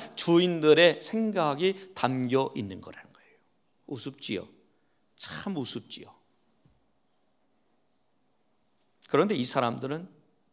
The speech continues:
진짜 믿고 있는 거예요. 진짜 메시아가 다시 오실 것을 믿고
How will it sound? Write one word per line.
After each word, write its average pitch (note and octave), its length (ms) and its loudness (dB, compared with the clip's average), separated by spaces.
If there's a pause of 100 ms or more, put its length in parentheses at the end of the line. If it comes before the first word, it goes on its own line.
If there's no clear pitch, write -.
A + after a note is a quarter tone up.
(540)
진짜 E3 880 -6 (100)
믿고 - 240 -16
있는 D2+ 180 -20
거예요. - 120 -20 (2750)
진짜 B3 600 10
메시아가 G3+ 480 12
다시 A3 260 8
오실 A#3+ 340 10
것을 A3+ 260 10
믿고 F#3 460 6